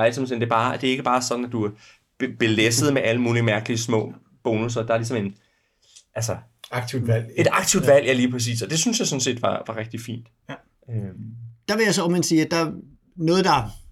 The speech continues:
Speaker 3: føltes, der haltede lidt, det var, der var ikke den der skatte, øh, tabel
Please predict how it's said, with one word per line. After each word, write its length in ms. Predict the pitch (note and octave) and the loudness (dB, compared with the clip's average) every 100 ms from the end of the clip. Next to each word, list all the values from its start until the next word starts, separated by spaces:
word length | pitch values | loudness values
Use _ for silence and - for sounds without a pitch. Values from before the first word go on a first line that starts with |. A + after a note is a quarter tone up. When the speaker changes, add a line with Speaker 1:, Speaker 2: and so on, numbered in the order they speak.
| - - | -14 2
Speaker 3:
føltes, 260 | D#3 E3 | 4 4
der 80 | D3 | 2
haltede 320 | A#2 D#3 F#3 | 0 2 2
lidt, 120 | D#3+ C3+ | 2 2
det 80 | |
var, 100 | C3+ | 0
der 120 | C#3 E3 | 0 2
var 80 | |
ikke 140 | F3+ F#3+ | 2 2
den 140 | F#3+ | 0
der 220 | E3+ D3+ A#2+ - _ - | 2 0 -2 -8 _ -14
skatte, 500 | - - F3 E3 F#3 C3+ - _ - - | -4 0 2 2 2 0 -6 _ -18 -6
øh, 500 | C3+ C3 B2 A#2+ A#2 A#2 | -2 0 0 0 0 -2
tabel 380 | - C#3 D3 | -4 0 0